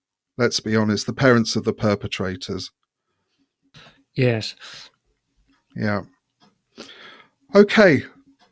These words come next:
Speaker 1: Well, thank you,
Speaker 2: Yeah.
Speaker 1: Dennis.
Speaker 2: Not at all. Thank you very, very much indeed. I'm, I'm, you know, I know, I know it's a, a, a horrible, horrible case, but I'm, I'm, obviously we did, you know, we did the right thing and didn't speak about it during the trial.
Speaker 1: Mm,
Speaker 2: So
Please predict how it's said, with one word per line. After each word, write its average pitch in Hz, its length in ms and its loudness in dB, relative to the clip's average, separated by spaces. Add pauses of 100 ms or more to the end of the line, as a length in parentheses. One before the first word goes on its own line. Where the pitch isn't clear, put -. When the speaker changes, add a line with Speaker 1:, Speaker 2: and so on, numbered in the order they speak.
(160)
Speaker 1:
Well, 180 300 4 (580)
thank 180 280 0
you, 135 60 2
Speaker 2:
Yeah. 127 120 8
Speaker 1:
Dennis. - 400 0 (140)
Speaker 2:
Not 143 160 4
at 139 160 -2
all. 151 380 6
Thank 147 240 0
you 156 160 4
very, 135 400 2 (260)
very 151 220 2
much - 400 -4 (100)
indeed. 156 460 6
I'm, 143 240 2
I'm, 143 240 0 (880)
you 160 100 -8
know, 123 160 -4
I 120 60 -2
know, 139 200 2
I 135 100 2
know 139 140 4
it's 135 200 -2
a, 135 60 -2 (120)
a, 139 100 -4 (400)
a - 40 -16
horrible, 135 520 2
horrible 120 360 0
case, 113 400 -2
but 127 160 -2
I'm, 131 100 2 (140)
I'm, 131 240 0 (640)
obviously 151 420 6
we 135 120 6
did, - 220 2 (220)
you 151 120 4
know, 107 140 0
we 123 100 0
did 117 140 -2
the - 100 0
right 147 300 4
thing 107 180 -6
and 107 100 -4
didn't 131 260 0
speak - 320 0
about 104 240 -4
it - 120 -8
during 120 400 4
the 98 80 -4
trial. 101 480 -4
Speaker 1:
Mm, 113 280 2
Speaker 2:
So 123 260 0